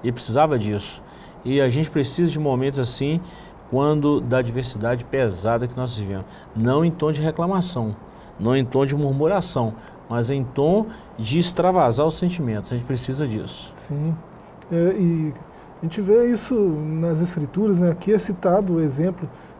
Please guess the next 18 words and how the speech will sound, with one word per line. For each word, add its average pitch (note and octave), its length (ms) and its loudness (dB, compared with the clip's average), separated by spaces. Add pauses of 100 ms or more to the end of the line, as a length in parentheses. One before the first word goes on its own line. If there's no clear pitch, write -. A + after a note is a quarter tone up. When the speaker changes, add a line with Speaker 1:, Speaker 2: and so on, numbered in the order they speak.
(120)
Speaker 2:
de - 80 -20
salmista, D#3 800 0
de C3+ 160 -6
Jeremias. D#3+ 800 0
Speaker 1:
Uhum. C#3 80 -4 (200)
Speaker 2:
A F3 40 -2
gente F3+ 140 -2
pode G3 180 2
falar F#3 260 2
de F3 120 2
alguns D#3+ 340 0
profetas, D#3 880 -2 (220)
né? E3+ 200 -2 (160)
Speaker 1:
Verdade. D3+ 500 0
Speaker 2:
É, - 60 -4
que, D3+ 340 -2 (500)
que - 160 -6
expressaram, F3 880 0